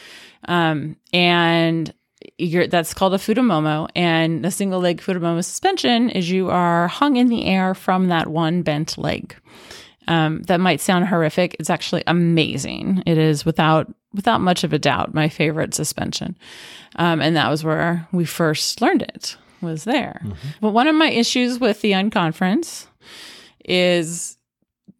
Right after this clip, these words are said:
Speaker 1: you know, you're te-, you're teaching to literally whoever. So one thing Dan and I have tried very hard to do in our curriculum is to not teach people until we believe they have the appropriate skill set to be able to learn safely.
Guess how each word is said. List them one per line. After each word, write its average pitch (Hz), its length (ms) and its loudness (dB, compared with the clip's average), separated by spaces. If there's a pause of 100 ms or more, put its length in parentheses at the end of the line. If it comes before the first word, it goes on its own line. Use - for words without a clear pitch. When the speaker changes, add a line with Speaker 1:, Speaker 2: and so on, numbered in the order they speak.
(100)
Speaker 1:
you 190 160 -2
know, 196 60 2
you're 185 160 0
te-, 240 300 0
you're 202 400 0
teaching 247 380 2
to 220 120 -2
literally 202 480 2
whoever. 160 800 -2 (360)
So 170 600 0 (800)
one 226 260 2
thing 233 220 2
Dan 202 240 2
and 190 100 2
I 185 120 2
have 180 180 -2
tried 185 240 0
very 180 200 2
hard 175 220 0
to 160 60 -8
do 170 180 0
in 165 80 2
our 170 140 2
curriculum 165 420 -2
is 170 120 0
to 190 100 0
not 190 240 0
teach - 260 0
people 165 500 2
until 175 360 0
we 180 100 0
believe 180 380 0
they 180 120 2
have 175 400 0
the 160 120 2
appropriate 160 520 0
skill 185 380 0
set - 460 -2 (460)
to 208 120 2
be 165 200 0
able 175 180 2
to 160 160 -6
learn 156 240 0
safely. - 600 -2